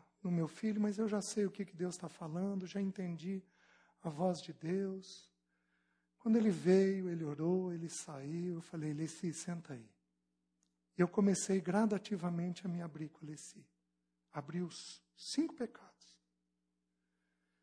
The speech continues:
Meus irmãos, eu sou outro homem depois daquilo. Eu não estaria no ponto que eu cheguei se eu não tivesse passado pela experiência de confissão.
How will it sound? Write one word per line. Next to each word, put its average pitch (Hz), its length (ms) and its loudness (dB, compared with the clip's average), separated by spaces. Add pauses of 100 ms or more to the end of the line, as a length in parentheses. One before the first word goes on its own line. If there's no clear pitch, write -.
(600)
Meus 190 200 10
irmãos, 202 400 10
eu 202 120 6
sou 196 440 4 (540)
outro 233 460 2
homem 160 340 -2
depois 160 400 -6
daquilo. 147 480 -12 (1400)
Eu 151 220 -2
não 202 760 6 (800)
estaria 165 720 0
no 214 140 4
ponto 175 460 -4
que - 120 -16
eu 143 60 -8
cheguei 139 760 -12 (520)
se - 160 -8
eu 147 60 -2
não 165 180 0
tivesse 170 400 -4
passado 165 480 -10
pela 160 200 -10
experiência 151 680 -10
de 139 80 -16
confissão. 170 680 -12